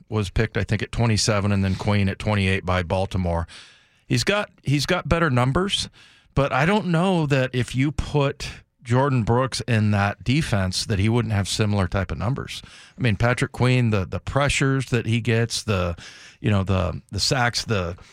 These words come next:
um, tackles for loss, things like that. I, I feel like, you know, he could, he could be that kind of guy, Jordan Brooks. And if you had those two guys together, but I don't know. I just think, maybe I'm biased, but I think linebacker is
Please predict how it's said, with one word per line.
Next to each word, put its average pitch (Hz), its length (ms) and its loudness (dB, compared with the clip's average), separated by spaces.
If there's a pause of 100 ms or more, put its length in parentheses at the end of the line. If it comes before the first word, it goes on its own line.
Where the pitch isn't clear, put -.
(520)
um, 67 400 -4 (340)
tackles 131 340 0
for 139 140 -2
loss, 120 360 0
things 123 240 0
like 107 180 0
that. 110 280 2
I, 101 200 -4 (140)
I 113 140 0
feel 127 180 0
like, 113 300 -2
you 113 80 -6
know, 95 100 -4
he 113 140 -2
could, 104 240 -2 (100)
he 127 140 -2
could 120 200 -2
be 120 220 2
that 110 320 0
kind 110 220 2
of 98 80 -4
guy, 104 320 2 (140)
Jordan 110 340 0
Brooks. 104 320 -2
And 101 80 0
if - 80 -4
you 113 60 2
had 104 100 -2
those 113 180 0
two - 160 -2
guys 113 320 0
together, 101 460 0 (400)
but 143 80 0
I 175 140 0
don't 196 100 2
know. 170 120 2
I 135 120 2
just 147 240 0
think, 170 260 0 (320)
maybe 131 320 2
I'm 120 140 2
biased, 120 400 2
but 117 100 2
I 104 40 2
think 120 180 2 (120)
linebacker 117 560 0
is 104 140 -2